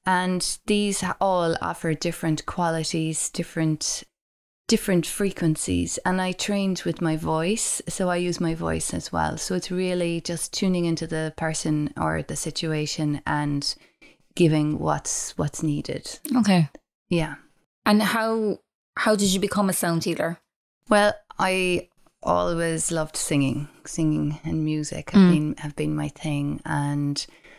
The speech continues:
Speaker 1: I wanted to be a singer when I was very s-, young. And somehow in my teens, I can't even remember deciding that I couldn't be a singer because it was almost like a given.
Speaker 2: Mm.
Speaker 1: You'd have to do something sensible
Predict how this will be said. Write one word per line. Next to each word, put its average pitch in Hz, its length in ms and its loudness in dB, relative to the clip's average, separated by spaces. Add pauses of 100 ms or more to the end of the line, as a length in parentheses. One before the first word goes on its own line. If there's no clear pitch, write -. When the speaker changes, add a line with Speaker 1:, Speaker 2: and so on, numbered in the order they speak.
(1200)
Speaker 1:
I 170 760 2 (200)
wanted 185 400 0
to 202 60 0
be 190 140 0
a 180 60 -2
singer 170 640 2
when 170 160 0
I 160 100 0
was 160 180 -4
very 160 220 -2
s-, 165 160 -4
young. 165 540 0 (220)
And 160 640 -2
somehow 170 760 -2
in 170 220 -2
my 160 120 -2
teens, 165 720 -2 (600)
I 190 100 0
can't 185 240 0
even 180 180 0
remember 170 800 -2 (580)
deciding 160 600 2
that 151 140 -2
I 156 60 -4
couldn't 165 320 -4
be 160 140 -4
a 160 40 -2
singer 165 480 -4 (280)
because 170 240 0
it 170 60 -2
was 165 140 -2
almost 160 300 -2
like 160 160 -8
a 165 40 -14
given. 196 400 0
Speaker 2:
Mm. 196 480 6
Speaker 1:
You'd 170 160 0
have 165 220 -2
to 165 100 -4
do 160 180 0
something 156 600 -2
sensible 156 720 -4